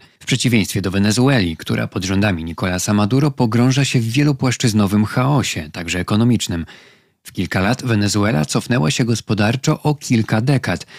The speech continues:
a kraj nieustannie mierzy się z hiperinflacją.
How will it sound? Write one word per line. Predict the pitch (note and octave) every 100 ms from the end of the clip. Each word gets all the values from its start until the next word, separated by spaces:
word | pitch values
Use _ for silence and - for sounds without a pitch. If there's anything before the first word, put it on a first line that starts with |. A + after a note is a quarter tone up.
| - _
a | -
kraj | F2+ A#2 B2 D3 -
nieustannie | C#3 C3 - B2 F2+ D#2+
mierzy | E2 D#2+
się | F2+ G2+
z |
hiperinflacją. | - G2+ G#2+ A#2 G#2+ A2 - F2+ E2+